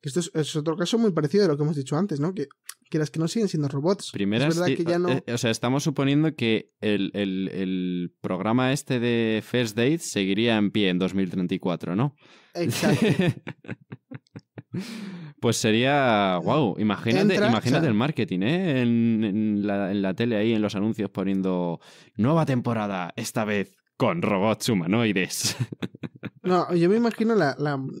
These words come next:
Speaker 1: la parte inicial en la que entra la persona, ¿no? Al bar primero, la que entra primero, y le preguntan, "¿Qué es lo que buscas en una pu-, en una persona?",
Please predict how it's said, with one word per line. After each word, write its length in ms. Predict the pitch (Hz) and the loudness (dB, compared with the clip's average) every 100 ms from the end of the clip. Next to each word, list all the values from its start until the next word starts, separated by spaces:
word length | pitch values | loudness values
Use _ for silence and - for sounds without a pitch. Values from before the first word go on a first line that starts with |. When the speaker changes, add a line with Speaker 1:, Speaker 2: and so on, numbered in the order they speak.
| - | -6
Speaker 1:
la 160 | 160 147 | -2 0
parte 260 | 151 165 | 0 0
inicial 260 | 220 196 202 | 0 2 2
en 80 | 190 | 2
la 120 | 143 | 2
que 80 | 147 | 0
entra 240 | 151 170 | -2 0
la 200 | 185 156 | 0 0
persona, 540 | 156 147 - 165 156 185 _ - | -2 -4 0 0 0 -6 _ -8
¿no? 220 | 156 220 | -6 -4
Al 340 | 165 147 135 143 | -4 -4 -2 2
bar 220 | 151 156 | 2 2
primero, 280 | 160 160 160 | 2 2 2
la 180 | 139 135 | 2 0
que 60 | |
entra 200 | 147 160 | -2 0
primero, 400 | 160 156 165 151 143 | 0 0 2 0 -2
y 100 | 160 | -2
le 120 | 143 | 0
preguntan, 400 | 143 147 151 147 | 0 -2 0 -2
"¿Qué 60 | 160 | 0
es 40 | |
lo 80 | 190 | -2
que 80 | 165 | -2
buscas 240 | 160 165 | -2 -4
en 80 | 156 | -4
una 160 | 151 147 | -4 -6
pu-, 160 | - | -6
en 80 | 151 | -2
una 160 | 143 135 | -2 -4
persona?", 420 | 139 - 160 - | -4 -2 -2 -4